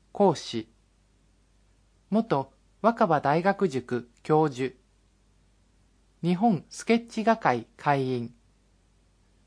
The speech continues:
透明水彩スケッチを楽しむ落書き会主催。落書きは楽しむ、絵画の画、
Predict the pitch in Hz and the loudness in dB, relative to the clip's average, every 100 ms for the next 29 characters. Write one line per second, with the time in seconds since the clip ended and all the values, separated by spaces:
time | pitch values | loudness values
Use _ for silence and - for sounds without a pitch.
0 | _ _ _ - 220 233 247 247 240 240 | _ _ _ -2 2 2 2 0 -2 0
1 | 233 233 226 220 - - 226 233 - 135 | 0 0 0 0 -4 -2 -4 -2 -4 -4
2 | 123 131 143 151 113 117 - _ _ _ | -4 -6 -6 -6 -6 -8 -12 _ _ _
3 | _ - 147 - 220 220 - - 117 98 | _ -2 -2 0 -2 -2 -4 -6 -6 -8
4 | _ _ - - - 120 113 _ _ _ | _ _ -18 -10 -4 -4 -6 _ _ _
5 | _ _ _ _ _ _ _ _ 165 - | _ _ _ _ _ _ _ _ -6 -4
6 | 202 202 196 190 175 - _ _ _ - | -2 -2 0 2 2 -2 _ _ _ -2
7 | 190 208 - 208 139 104 _ _ _ _ | 0 0 0 0 0 -4 _ _ _ _
8 | _ _ _ 226 233 160 123 110 - 151 | _ _ _ 0 2 2 -2 -4 2 0